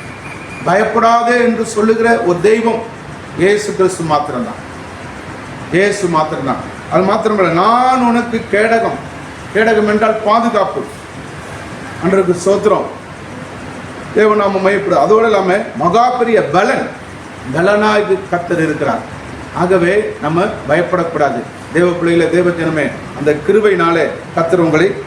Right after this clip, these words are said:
நிரப்புவாராக. இன்னொரு வசனத்தை உங்களுக்கு சொல்ல விரும்புகிறேன். இயேசு சொல்றார் பாருங்க, அஹ், லோ-, ம-,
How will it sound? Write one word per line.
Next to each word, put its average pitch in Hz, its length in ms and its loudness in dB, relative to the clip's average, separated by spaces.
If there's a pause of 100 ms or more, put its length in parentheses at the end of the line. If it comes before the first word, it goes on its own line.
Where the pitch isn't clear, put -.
(140)
நிரப்புவாராக. 165 680 2 (220)
இன்னொரு 254 260 4
வசனத்தை 226 420 2
உங்களுக்கு 185 300 2
சொல்ல 185 220 4
விரும்புகிறேன். 175 640 2
இயேசு 220 400 2
சொல்றார் 185 320 2
பாருங்க, 165 420 0 (340)
அஹ், 156 160 2
லோ-, 185 320 4 (320)
ம-, 156 340 2